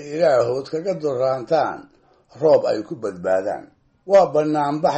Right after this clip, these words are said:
diinta Islaamka lagu yaqaano, bulshada meesha ku dhaqan qaybaheeda oo idili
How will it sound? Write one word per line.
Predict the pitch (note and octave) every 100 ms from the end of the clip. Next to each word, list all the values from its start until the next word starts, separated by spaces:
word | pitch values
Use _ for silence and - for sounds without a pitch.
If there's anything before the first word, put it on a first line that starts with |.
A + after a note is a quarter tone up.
| D3+
diinta | G3+ G3+ -
Islaamka | D#3+ D3 F3 E3+ - C#3
lagu | C#3 D3 F#3
yaqaano, | D#3 C#3 D3 E3+ E3 A2+ D#2+ - _ _ _ _
bulshada | C#3 D3 A3 F3 D3+
meesha | D3+ F3+ - D3 C3+
ku | - D#3+
dhaqan | A#2 G#2 B2 C3
qaybaheeda | C3 C#3 F#3 C#3+ B2 G#2+ G#2+
oo | G#2+ A2
idili | G#2+ G2 F#2+ E2+